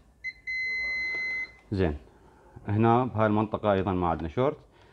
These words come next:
عندنا بدايرة المعالج يبين عندنا شورت. خلينا نجي نحطه على وضع الأوم حتى نتأكد.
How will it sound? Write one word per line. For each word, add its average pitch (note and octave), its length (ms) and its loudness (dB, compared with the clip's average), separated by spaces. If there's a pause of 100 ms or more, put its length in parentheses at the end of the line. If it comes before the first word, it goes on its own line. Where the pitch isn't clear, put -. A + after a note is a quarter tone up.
(380)
عندنا A2 200 2
بدايرة B2 400 4 (120)
المعالج G#2+ 500 2
يبين G2+ 240 4
عندنا G2 420 0 (300)
شورت. C#3 440 2 (920)
خلينا B2+ 240 6
نجي G#2 280 2 (540)
نحطه G#2+ 340 2
على G2+ 120 8
وضع F#2+ 200 4
الأوم G#2+ 400 4 (1500)
حتى G2 220 -4
نتأكد. F#2+ 500 0